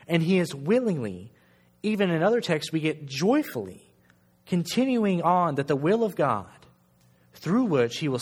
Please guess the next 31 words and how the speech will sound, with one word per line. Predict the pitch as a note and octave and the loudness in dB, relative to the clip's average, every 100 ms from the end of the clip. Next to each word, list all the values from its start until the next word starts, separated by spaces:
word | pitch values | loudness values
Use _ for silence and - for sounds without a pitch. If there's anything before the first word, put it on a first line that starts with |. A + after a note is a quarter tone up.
| - | -2
save | F3 G#3+ | -2 -2
his | G#3 | -6
people | - E3+ D#3+ | -6 -6 -4
from | E3 D3+ | -4 -2
their | C#3 | -2
sins, | C3 - A#2 A2 - | -4 -8 -8 -8 -4
might | A#2 B2+ | -2 -2
be | B2+ | -6
fulfilled. | A#2+ A2 - G#2 F2 - _ _ _ _ _ _ _ _ _ | -10 -10 -6 -8 -8 -16 _ _ _ _ _ _ _ _ _
He's | - D#3+ | -6 -4
giving | D3+ F#3+ E3+ | 0 0 0
them | D3 E3+ G3 F#3 | 2 2 2 -2
and | D#3 F3+ D#3+ | 0 2 2
us | D3+ D3 | 2 0
an | D3 | -6
example | B2+ B2 D#3+ F3 D3+ | -6 -4 -2 0 0
of | C3+ | 0
what | C#3+ D3 | 0 0
it | |
looks | B2+ F#3 - | 0 -4 -4
like | - E3+ E3 - - - | 0 2 0 -8 -20 -4
to | A3 | -2
submit | - E3 G#3 G#3 | 0 2 2 2
our | D3+ F#3 G3+ | 2 4 2
human | - - B3 C3+ G#2 | -2 -2 -2 -2 -4
will | G2+ F2+ F2 F#2+ _ _ _ _ | -6 -6 -10 -18 _ _ _ _
to | C#3+ | -4
the | B2+ | -2
will | C3+ | 0
of | C3+ | -2
God. | C3+ A2 | -2 -4